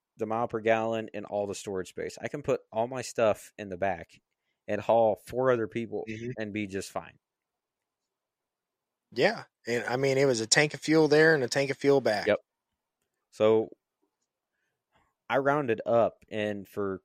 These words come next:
Speaker 1: about two hundred bucks, we went to P R I.
Speaker 2: Yeah, that's about exactly what I spent.
Speaker 1: Yep. So, and it wasn't, and that was including parking and all the other stuff,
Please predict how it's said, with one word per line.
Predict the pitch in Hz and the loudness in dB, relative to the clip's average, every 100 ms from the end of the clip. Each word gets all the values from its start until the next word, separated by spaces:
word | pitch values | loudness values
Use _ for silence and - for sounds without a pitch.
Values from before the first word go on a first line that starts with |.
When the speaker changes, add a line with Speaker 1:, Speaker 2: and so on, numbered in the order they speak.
| - | -8
Speaker 1:
about | 95 104 - | 0 0 0
two | - | -10
hundred | 135 127 101 | -6 -6 -4
bucks, | 98 101 - - | 2 0 0 -10
we | 98 | -10
went | 95 | -12
to | - | -16
P | _ 101 | _ -6
R | 87 87 | -4 -4
I. | 90 98 _ _ _ _ _ _ _ _ _ _ _ _ - | -6 -14 _ _ _ _ _ _ _ _ _ _ _ _ 4
Speaker 2:
Yeah, | 143 151 _ | 4 4 _
that's | 120 131 127 - - 127 - | 4 4 4 0 -2 -4 -4
about | 127 123 127 | 4 4 4
exactly | 117 - 120 127 - 127 | 2 0 2 2 0 0
what | 120 | 2
I | 120 | 2
spent. | 117 - 107 | 0 0 2
Speaker 1:
Yep. | 104 _ _ _ _ _ - _ _ _ _ _ _ _ _ | 0 _ _ _ _ _ -20 _ _ _ _ _ _ _ _
So, | - 101 95 | -8 -2 0
and | 101 | 0
it | 113 | -2
wasn't, | 98 123 117 104 - | 2 0 0 -8 -6
and | 104 | 0
that | 123 | 0
was | 113 | 0
including | 104 131 127 110 | -4 -4 -4 -2
parking | 110 117 - 117 104 | 2 2 0 -6 -4
and | 95 | -4
all | 101 | -2
the | 98 | 0
other | 98 92 | 0 -2
stuff, | - 85 69 - | -4 -6 -6 -12